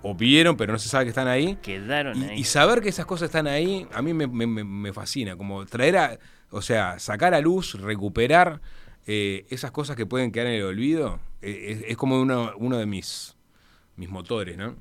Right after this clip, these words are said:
Speaker 2: Lo que pasa que
Speaker 1: Y a
Speaker 2: es
Speaker 1: partir
Speaker 2: una
Speaker 1: de ahí entro en la, la parte periodística, ¿no?
Speaker 2: Claro,
Speaker 1: Pero
Speaker 2: es una novedad, pero cuando sucede, sucede, está
Speaker 1: Mm.
Speaker 2: sucediendo. Y va, va a
Speaker 1: Mm.
Speaker 2: quedar algo, pero, pero seguramente queda un poquito enterrado, o, o del todo enterrado.
Speaker 1: Sí.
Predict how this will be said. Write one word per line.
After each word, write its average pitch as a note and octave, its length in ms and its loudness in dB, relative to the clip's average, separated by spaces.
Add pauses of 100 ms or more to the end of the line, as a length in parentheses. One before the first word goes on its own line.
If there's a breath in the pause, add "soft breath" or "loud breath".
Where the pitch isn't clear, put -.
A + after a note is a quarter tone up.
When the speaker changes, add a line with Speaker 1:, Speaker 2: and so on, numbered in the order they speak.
Speaker 2:
Lo A#2+ 100 -2
que B2+ 100 0
pasa G3+ 200 2
que D#3+ 140 0
Speaker 1:
Y - 40 0
a - 40 4
Speaker 2:
es - 60 0
Speaker 1:
partir - 160 4
Speaker 2:
una F3 100 10
Speaker 1:
de E3 60 12
ahí F#3+ 60 12
entro G3 200 6
en E3 80 6
la, C3 120 6
la B2 80 4
parte C#3+ 260 4
periodística, A#2+ 600 0
¿no? A#2 60 -2
Speaker 2:
Claro, C#3+ 300 6
Speaker 1:
Pero - 160 -16
Speaker 2:
es D#3+ 160 -2
una F#3 100 4
novedad, E3 220 8
pero A#2+ 160 2
cuando A#2 220 -2
sucede, E3+ 320 0
sucede, D3 440 4
está G3 160 2
Speaker 1:
Mm. F#3+ 40 -2
Speaker 2:
sucediendo. A2+ 920 0
Y G#2+ 120 -6
va, C3+ 180 2
va A#2+ 140 0
a - 20 2
Speaker 1:
Mm. - 40 -8
Speaker 2:
quedar E3 340 8
algo, C#3 460 2
pero, F#2+ 320 -6
pero F#2 180 -16
seguramente D3+ 600 0
queda G#2+ 160 -4
un G2+ 80 -4
poquito G2+ 280 -8
enterrado, G2 560 -6
o, F2+ 220 -10
o E2+ 120 -12
del E2+ 180 -12
todo D3+ 220 4
enterrado. F#2 400 -10
Speaker 1:
Sí. G2 360 0